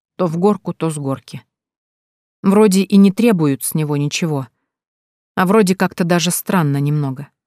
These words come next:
Не то, что любят, тут-то странного ничего не было.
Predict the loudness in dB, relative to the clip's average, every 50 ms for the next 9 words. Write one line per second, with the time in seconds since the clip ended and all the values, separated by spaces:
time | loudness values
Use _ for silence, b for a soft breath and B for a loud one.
0 | _ _ _ _ _ _ _ _ _ _ 2 4 4 4 2 0 0 0 0 0
1 | 2 4 4 4 4 2 0 -4 -8 -12 -20 _ _ _ _ _ _ _ _ _
2 | _ 0 0 0 0 -4 -6 -4 -4 -2 0 2 4 4 4 4 4 4 4 2
3 | 2 0 -2 0 0 0 0 -2 -4 -4 -6 -8 -10